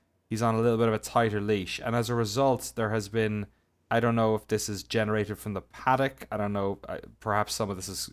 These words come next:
I assume some of it's coming out of AlphaTauri, 'cause we tend to get some of that, um, you know, stern, uh, talk about some of the drivers out of there. But, um, there does seem to be a little bit of a worry that he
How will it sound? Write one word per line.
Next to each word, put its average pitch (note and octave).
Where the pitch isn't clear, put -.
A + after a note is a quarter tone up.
I A2
assume A#2
some G#2
of G2+
it's G2
coming G2+
out G2
of F#2+
AlphaTauri, F#2+
'cause F#2
we F#2+
tend G#2
to F#2+
get G2
some F#2+
of F#2
that, F2+
um, F2+
you G#2
know, F2
stern, F#2+
uh, F2+
talk F#2+
about F2+
some F#2+
of F2
the F2
drivers F2+
out G2
of F2+
there. E2+
But, A2
um, G2+
there A2+
does A#2+
seem A#2+
to A2+
be G#2+
a G#2
little G2+
bit F#2+
of F#2
a G2
worry F#2+
that F2+
he F#2+